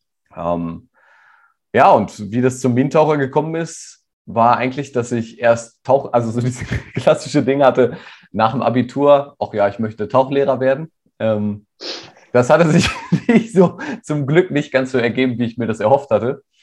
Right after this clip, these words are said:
Ähm, zwischendurch wollte ich dann nochmal Meeresbiologie studieren, hatte da aber Rücksprache gehalten an der Uni auch mit einem Doktor und einem Doktoranden der Biologie und hab mal gefragt, wie läuft denn so ein Biostudium ab?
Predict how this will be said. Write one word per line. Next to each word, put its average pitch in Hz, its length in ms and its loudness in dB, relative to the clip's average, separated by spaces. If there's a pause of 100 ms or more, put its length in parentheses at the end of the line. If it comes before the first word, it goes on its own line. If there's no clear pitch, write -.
(340)
Ähm, 117 380 4
zwischendurch 175 540 2
wollte 175 160 2
ich - 40 -14
dann 156 120 0
nochmal 143 220 -2
Meeresbiologie 147 760 -4
studieren, 143 680 -2
hatte 120 260 -2
da 117 180 8
aber 113 220 0
Rücksprache 120 540 -2
gehalten 110 340 0
an 104 140 -2
der 107 120 -2
Uni 143 280 -2
auch 120 240 -2
mit 110 140 -6
einem 101 320 -6 (340)
Doktor 131 640 2
und 110 120 -2
einem 104 100 -4
Doktoranden 110 600 -2
der 107 80 0
Biologie 110 600 -2
und 113 120 -8
hab 110 100 -6
mal 101 100 -2
gefragt, 104 380 -2
wie 104 60 -8
läuft 104 240 -4
denn 104 100 -8
so 101 80 -6
ein 98 80 -10
Biostudium 123 600 -2
ab? 107 240 -2